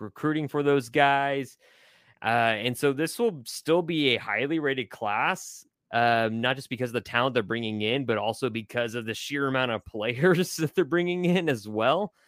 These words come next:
uh, because it, they need to. And, um, I th-, I, I, I think it's a good point to bring up. Like, they are trusting their evaluation, and they're also trusting the, their strength and conditioning program. They're trusting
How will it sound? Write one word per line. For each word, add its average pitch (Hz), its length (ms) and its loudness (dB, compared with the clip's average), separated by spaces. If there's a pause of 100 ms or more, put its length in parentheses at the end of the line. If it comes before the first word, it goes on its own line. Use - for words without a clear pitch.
(220)
uh, 113 160 0
because 117 400 0
it, 113 200 -6 (120)
they 107 120 -8
need 113 280 -4
to. 247 320 2 (640)
And, 127 560 0
um, 120 360 2 (1160)
I 139 140 6
th-, - 180 -6
I, 117 100 -4
I, 139 340 2
I 127 60 4
think 160 200 0
it's - 120 -2
a 147 40 -6
good 147 180 0
point 175 380 0
to 113 100 -10
bring 117 240 -2
up. 170 280 -2
Like, 101 300 -4 (300)
they 120 640 2
are 113 120 0
trusting 131 320 -2
their 143 160 0
evaluation, 110 920 0 (500)
and 120 360 0
they're 117 180 2
also 127 300 0
trusting 117 1300 -2
the, 110 720 -2
their 113 220 -2
strength 123 320 -2
and 107 100 -10
conditioning 113 460 -4
program. 107 480 0
They're 107 100 0
trusting 110 880 -2